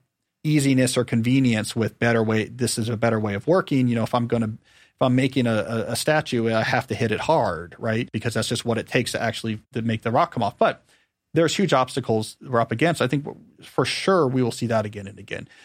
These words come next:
Backsliding, trying again, backsliding. The, the head of the company changes, the culture dissipates, and then it slowly decays at all the other groups. So yeah, there's nothing, nothing super easy about what we're facing.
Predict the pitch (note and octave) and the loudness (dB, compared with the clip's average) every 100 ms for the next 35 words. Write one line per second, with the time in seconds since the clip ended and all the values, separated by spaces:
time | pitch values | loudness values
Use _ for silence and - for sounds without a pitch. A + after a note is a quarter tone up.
0 | - C3+ B2+ B2+ - - A#2+ A#2+ A#2 A#2 | -18 -2 0 0 0 0 2 2 2 0
1 | - A2+ A2 A#2 C3 B2 A2+ A#2+ A#2 - | 0 0 0 2 2 2 2 0 0 0
2 | A#2+ A#2 A2+ A2+ A2 G#2 - _ - B2+ | 2 2 0 0 0 -4 -12 _ -6 -2
3 | B2+ D3+ C#3 C3 - C#3 A#2 - C3+ C3 | 2 2 2 0 0 0 -2 0 2 4
4 | B2+ A#2+ A2 - B2+ C3 B2 - A#2 A#2 | 2 0 -2 0 0 0 0 -2 -2 -2
5 | A2+ A2+ A2+ G#2+ - B2+ A#2+ A#2 A#2 A2+ | -2 -2 -2 -4 -2 0 2 2 0 -4
6 | - - C#3 A#2 - A#2 A2+ A#2 A2+ A2+ | -10 -16 -8 -6 -2 0 2 2 0 0
7 | A2+ A2+ A2+ G#2+ A2 A2+ - A2 B2 A#2+ | 0 0 -2 -2 0 -2 -2 -2 -2 0
8 | B2 A3+ C4+ D3 _ _ D3+ F#3+ G#3 - | 0 0 0 -2 _ _ -2 0 0 -2
9 | B2 C3 A#2+ B2 A2+ A2 A2 G2 G2 - | -2 -2 0 -2 0 -2 -2 -2 -4 -10
10 | G#2 - - - G2+ | -10 -8 -8 -10 -18